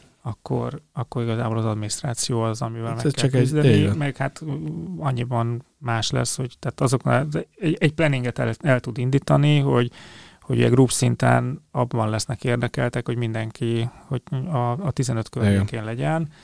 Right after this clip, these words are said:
Speaker 1: mert hogy annyit úgyis be fognak fize-, be fognak szedni, tehát hogy fölösleges lesz, hogyha mondjuk Magyarországon kilenc van, és akkor ezért be kell fizetni a hatot,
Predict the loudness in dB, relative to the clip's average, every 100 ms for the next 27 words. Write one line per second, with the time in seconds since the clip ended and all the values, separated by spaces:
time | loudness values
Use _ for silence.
0 | -20 -20 _ -2 0 0 2 2 2 0
1 | -2 -2 -2 -2 -2 2 2 2 0 -2
2 | -2 -6 -6 -2 0 2 0 0 -4 -4
3 | -4 0 0 0 -2 -2 -2 -4 -6 -6
4 | -4 -4 -2 -2 0 -2 -2 -2 0 2
5 | 4 4 2 2 2 -2 -2 -2 -2 -2
6 | -4 -6 -6 -6 -6 -6 -2 0 4 2